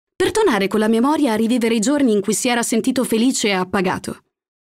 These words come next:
Il tempo in cui aveva la schiena diritta, la vista acuta, l'orecchio fine. Alcuni di quei parlatori impenitenti erano vecchi soldati di notevole prestanza fisica,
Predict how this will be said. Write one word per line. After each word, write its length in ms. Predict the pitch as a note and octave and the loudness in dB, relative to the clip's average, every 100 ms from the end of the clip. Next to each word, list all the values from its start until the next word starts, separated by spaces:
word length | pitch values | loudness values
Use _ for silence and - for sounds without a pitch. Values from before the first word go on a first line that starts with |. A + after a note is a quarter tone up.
| _ _ _ _ _ | _ _ _ _ _
Il 180 | - G#3+ | -4 -2
tempo 320 | G3+ A#3 A3+ | 0 0 2
in 80 | G3+ | 0
cui 160 | F#3+ G3+ | 0 0
aveva 220 | G3 F#3+ | 0 0
la 80 | G3 | -2
schiena 320 | - A3+ G#3 | -2 0 0
diritta, 600 | G3+ C4+ C#4 - F#3 F3+ | 0 0 -2 -4 -6 -4
la 160 | F#3 G3+ | -4 -2
vista 260 | G3 - F#3+ | -2 -4 -4
acuta, 460 | F#3+ A3 B3 G3 | -2 -2 0 0
l'orecchio 400 | G#3 A#3 B3+ D#4 | 0 -2 -2 -4
fine. 460 | D4 A#3 F#3 F3 _ _ _ _ _ _ _ _ - | -2 -2 -2 -6 _ _ _ _ _ _ _ _ -4
Alcuni 320 | C#4 - G4 | -2 2 2
di 80 | D#4+ | 2
quei 160 | E4 D#4 | 0 0
parlatori 440 | C#4+ C#4 C4 D#4 | 0 0 0 2
impenitenti 640 | B3+ B3+ A3+ B3 C4+ C4+ | 2 0 -2 0 -2 0
erano 300 | G3+ G3+ G#3 | 0 0 0
vecchi 300 | G3+ B3 A#3+ | 0 -2 -2
soldati 440 | - G#3 A#3 A#3+ A3 | 0 0 0 0 0
di 80 | |
notevole 480 | G#3 G#3 D4 D4 B3+ | 0 0 0 0 0
prestanza 500 | A#3 G3+ C#4+ C#4 D4+ | -2 -2 -2 -2 -2
fisica, 480 | D4 G#3+ F#3 F3+ | -2 -2 -2 -2